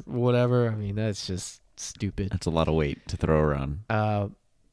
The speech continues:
Speaker 1: let's talk about a company that we've been liking lately. And we now have another Aston Martin potentially with a V twelve. <sighs>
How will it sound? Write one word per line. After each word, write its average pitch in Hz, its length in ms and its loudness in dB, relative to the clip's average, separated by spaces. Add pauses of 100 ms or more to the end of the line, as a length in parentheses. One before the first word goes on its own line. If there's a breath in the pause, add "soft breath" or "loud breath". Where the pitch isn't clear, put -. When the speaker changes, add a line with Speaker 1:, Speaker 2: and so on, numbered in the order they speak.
(960)
Speaker 1:
let's 127 180 -4
talk - 160 -4
about 117 180 0
a 98 40 -6
company 110 300 -8
that 92 180 -6
we've 104 360 -6 (140)
been 107 140 -8
liking 104 420 -8
lately. 98 440 -10 (420)
And 113 480 -12 (320)
we 113 320 -2
now 127 220 2
have 127 460 -2 (100)
another 123 340 -2
Aston 113 320 -6
Martin 107 280 -6
potentially 110 460 -4
with 101 100 -4
a 104 40 -10
V 104 80 -2
twelve. 98 380 -4 (960 loud breath)
<sighs> - 380 -2